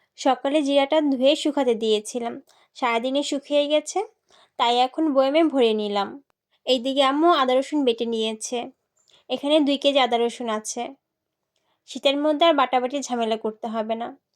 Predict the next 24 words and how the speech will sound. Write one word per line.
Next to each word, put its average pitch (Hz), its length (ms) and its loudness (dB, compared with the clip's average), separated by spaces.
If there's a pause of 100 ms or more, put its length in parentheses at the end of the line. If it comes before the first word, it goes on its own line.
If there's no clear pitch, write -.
(280)
অনেকদিন 247 360 -2
রেখে 285 240 -2
খাওয়া 233 300 0
যাবে। 220 340 -2 (600)
বড় 254 280 2
বাটিতে 277 360 -4
একসাথে 269 420 -6
অনেকগুলো 247 400 -2
আদা 254 180 2
রসুন 311 220 -8
রাখলে 339 380 -2 (500)
নামাতে 269 380 0
অসুবিধা 240 460 -4
হয়, 226 240 -8 (440)
সহজে 285 320 2
বরফটা 269 380 0
ছুটতে 285 400 -8
চায় 220 240 -6
না, 214 120 -8 (800)
তাই 302 200 2
এইভাবে 247 380 0
রাখা। 214 360 -6 (1000)
এভাবে 262 360 2
ট্রেতে 269 440 0